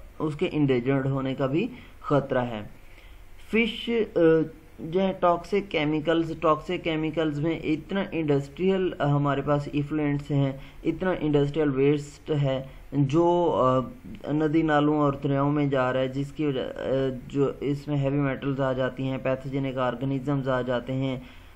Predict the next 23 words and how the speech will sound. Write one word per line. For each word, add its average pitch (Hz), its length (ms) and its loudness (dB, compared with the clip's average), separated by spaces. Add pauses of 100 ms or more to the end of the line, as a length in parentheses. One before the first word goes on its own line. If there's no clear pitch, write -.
(160)
तो 185 400 4
जिसकी 170 400 -4
वजह 180 180 2
से 180 340 0 (420)
जो 180 260 2
हमारी 170 440 2 (920)
equatic 180 580 0
life 135 300 2
है 151 80 2
उसको 147 280 0
बहुत 131 380 2
ज़्यादा, 123 380 2 (400)
अ, 127 520 4 (280)
असर 160 300 0
हो 139 280 4
रहा 135 100 2
है। 131 100 2 (300)
साथ 170 280 4
साथ 147 380 2
में 151 120 0
जब 147 140 4
हम 143 240 4
वही 160 220 4